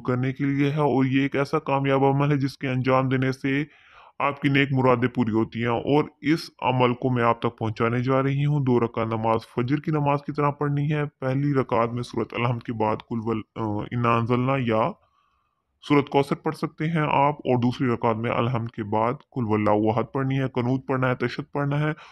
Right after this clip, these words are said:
और फिर जिस तरह से सुबह की नमाज पढ़ते हैं, और फिर आपने किबला रख होके जा नमाज पे ही बैठ जाना है। ग्यारह मरतबा आपने दरूद शरीफ पढ़ना है,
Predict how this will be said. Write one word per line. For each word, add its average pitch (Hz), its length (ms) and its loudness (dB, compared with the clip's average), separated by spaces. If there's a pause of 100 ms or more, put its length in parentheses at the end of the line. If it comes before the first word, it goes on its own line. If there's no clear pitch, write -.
(480)
और 135 280 0 (140)
फिर 147 280 2
जिस 143 200 -4
तरह 147 160 4
से 151 100 -2
सुबह 135 240 2
की 135 120 -2
नमाज 113 380 4
पढ़ते 117 220 -4
हैं, 135 100 -2
और 117 240 2
फिर 147 160 -2
आपने 123 360 2
किबला 117 300 0
रख 113 160 2 (120)
होके 127 440 -2 (260)
जा 113 200 2
नमाज 110 400 2
पे 156 120 -6
ही 151 100 -2
बैठ 151 240 -2
जाना 135 320 0
है। 151 140 -2 (1600)
ग्यारह 131 260 4
मरतबा 143 360 2
आपने 135 220 2
दरूद 127 260 4
शरीफ 143 380 -2
पढ़ना 151 300 2
है, 156 180 0